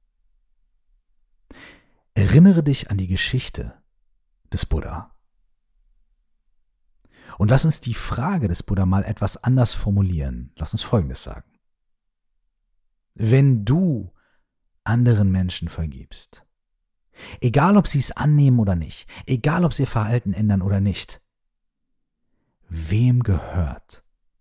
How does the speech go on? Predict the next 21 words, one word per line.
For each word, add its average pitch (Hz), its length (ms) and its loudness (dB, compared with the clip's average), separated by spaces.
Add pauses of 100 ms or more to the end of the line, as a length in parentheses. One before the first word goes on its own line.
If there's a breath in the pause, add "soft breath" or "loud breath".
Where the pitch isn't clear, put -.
(140)
dieses - 380 -8
große 95 580 -6
Geschenk 76 640 -6
der 69 140 -8
Vergebung? 71 680 -8 (4000 loud breath)
Wenn 92 340 0
du 131 280 0
anderen 104 420 -2
Menschen 82 320 -4
vergibst, - 560 -12 (160)
egal 110 760 -2
ob - 360 -6 (180)
sie - 220 -6
sich - 240 -10
ändern 101 300 -2
oder 95 160 -2
nicht 107 320 -4
oder 101 160 0
bla 95 340 -6
oder 92 160 -6
bla 92 300 -10